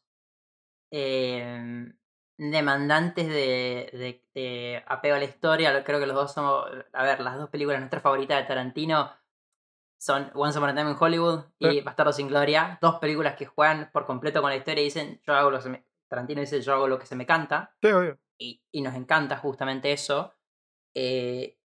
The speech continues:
Speaker 1: y, y inclusive para más dar crédito a, a Nolan es esta idea de que,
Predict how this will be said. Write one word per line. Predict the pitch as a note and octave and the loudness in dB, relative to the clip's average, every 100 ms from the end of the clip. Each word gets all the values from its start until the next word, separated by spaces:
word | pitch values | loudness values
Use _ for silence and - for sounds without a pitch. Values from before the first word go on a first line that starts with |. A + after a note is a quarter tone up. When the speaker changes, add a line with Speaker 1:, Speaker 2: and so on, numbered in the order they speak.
| _ | _
Speaker 1:
y, | D#3+ D#3 D3 D3 C#3+ - | -10 -6 -4 -2 -4 -8
y | E3 D#3 C#3+ | -10 -8 -8
inclusive | C#3+ D3+ G3 A#3 | -6 -2 0 0
para | A#3 C3+ B2+ - _ | 0 0 0 -4 _
más | C3+ D#3+ D#3 _ _ _ _ _ - | 0 0 -2 _ _ _ _ _ -2
dar | C#3 C#3 | 0 0
crédito | C#3+ D#3+ D#3+ C#3 B2+ | -2 0 0 0 2
a, | B2 A#2+ A#2+ A#2+ - _ _ _ _ | 2 0 -4 -8 -12 _ _ _ _
a | B2+ | -6
Nolan | B2+ D#3+ F3+ C#3+ | 0 4 4 4
es | C#3 - | -2 -8
esta | D3 C#3+ C3+ | -10 -4 -2
idea | C3 D3+ | 4 4
de | C#3 C3 | 4 2
que, | B2+ B2+ | -4 -4